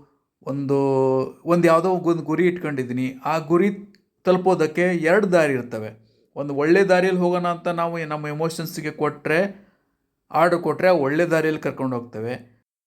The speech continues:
ನಾವೇನಾದ್ರೂ ಶಾರ್ಟ್‌ಕಟ್‌ಗಳನ್ನ ಹುಡುಕ್ತಾ ಇದ್ರೆ ನಮ್ಮ ಎಮೋಷನ್ಸ್‌ಗಳು ಶಾರ್ಟ್‌ಕಟ್‌ಗಳನ್ನ ತೋರಿಸ್ತವೆ, ಕೆಟ್ಟ ದಾರಿಗಳನ್ನ ತೋರಿಸ್ತವೆ. ಅದಕ್ಕೋಸ್ಕರ ನಾವು ಕೊಡೋ ವಿಚಾರಗಳು, ನಾವು ಕೊಡೋ ಥಾಟ್ಸ್‌ಗಳು ಎಮೋಷನ್ಸ್‌ಗೆ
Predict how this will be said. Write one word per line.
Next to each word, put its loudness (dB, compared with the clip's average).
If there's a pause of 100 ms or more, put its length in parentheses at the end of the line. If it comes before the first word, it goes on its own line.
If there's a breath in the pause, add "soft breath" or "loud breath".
ನಾವೇನಾದ್ರೂ 4
ಶಾರ್ಟ್‌ಕಟ್‌ಗಳನ್ನ 2
ಹುಡುಕ್ತಾ 0
ಇದ್ರೆ 2
ನಮ್ಮ 0
ಎಮೋಷನ್ಸ್‌ಗಳು 0
ಶಾರ್ಟ್‌ಕಟ್‌ಗಳನ್ನ 0
ತೋರಿಸ್ತವೆ, -4 (120)
ಕೆಟ್ಟ 2
ದಾರಿಗಳನ್ನ 4
ತೋರಿಸ್ತವೆ. -2 (460)
ಅದಕ್ಕೋಸ್ಕರ 2
ನಾವು 0
ಕೊಡೋ 4
ವಿಚಾರಗಳು, -4 (920)
ನಾವು 4
ಕೊಡೋ 0
ಥಾಟ್ಸ್‌ಗಳು 0
ಎಮೋಷನ್ಸ್‌ಗೆ -4